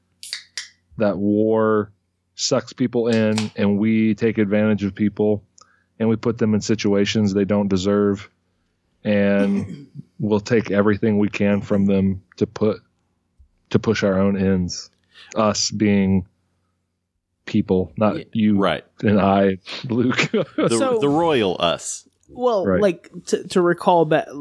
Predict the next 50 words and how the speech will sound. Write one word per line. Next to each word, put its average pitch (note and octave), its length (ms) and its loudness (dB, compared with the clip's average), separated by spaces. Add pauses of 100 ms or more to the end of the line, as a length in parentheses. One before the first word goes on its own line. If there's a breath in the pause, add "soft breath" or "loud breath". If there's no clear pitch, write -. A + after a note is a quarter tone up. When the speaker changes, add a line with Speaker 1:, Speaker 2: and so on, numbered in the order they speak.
(220)
Speaker 3:
I D3 80 -2
mentioned D3+ 440 0
just D3 220 -8
a D3 60 -4
couple D3+ 260 -4
of D3 40 -6
minutes C#3+ 260 -4
ago C#3 180 2
the C3+ 80 2
movie C3+ 260 4
Dunkirk. B2+ 560 -2
Like, B2+ 260 -4 (340)
have D#3 120 -6
you F#3 80 0
guys F3+ 180 2
both F3 200 -2
seen F#3+ 220 -4
that? F#3+ 200 -4 (120)
Speaker 2:
Yeah, G3 260 0
I've - 160 -8
seen D#2 140 -8
Speaker 1:
I - 40 -8
Speaker 2:
it. - 40 -2
Speaker 1:
haven't, A2 320 -2 (100)
no. G#2+ 340 0
Speaker 2:
You A2+ 160 2
haven't B2+ 180 0
seen C3+ 160 -2
it? - 100 -10 (600)
Speaker 3:
So G3 200 0
there's E3 200 0
a D#3 80 2
scene, D3 640 0 (260)
this C#3 100 -18
isn't C3 300 -6
a G2+ 40 -4
spoiler, F#2 540 -8
it's - 180 -4
like A2 300 -2
a, A#3 100 -2 (1500)
oh. A2 120 -14 (360)
Speaker 1:
Don't A2+ 160 6
spoil G#2 480 2
it. - 80 -2 (100)
Speaker 3:
Oh, C#3+ 220 -4 (100)
it's, B2 160 -10 (100)
it's C3+ 160 -6
a C#3 40 -4
bleep. C3 440 -2
<laughs> - 400 -2